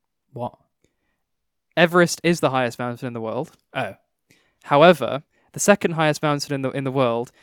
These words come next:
Speaker 2: is an unnamed peak,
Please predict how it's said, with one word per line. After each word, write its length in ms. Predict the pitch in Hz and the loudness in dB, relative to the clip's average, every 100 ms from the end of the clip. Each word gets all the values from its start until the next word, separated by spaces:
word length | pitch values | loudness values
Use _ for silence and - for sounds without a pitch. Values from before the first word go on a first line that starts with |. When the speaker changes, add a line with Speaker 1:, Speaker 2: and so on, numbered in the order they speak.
| _ _ - | _ _ -2
Speaker 2:
is 460 | 160 151 151 - - _ | 0 2 0 -4 -8 _
an 200 | 160 151 - | -8 -6 0
unnamed 1080 | 170 185 190 185 - 160 160 160 151 143 - - | 2 2 -2 -6 -8 -2 0 0 -2 -6 -14 -8
peak, 500 | 180 135 - - | -6 -6 -8 -20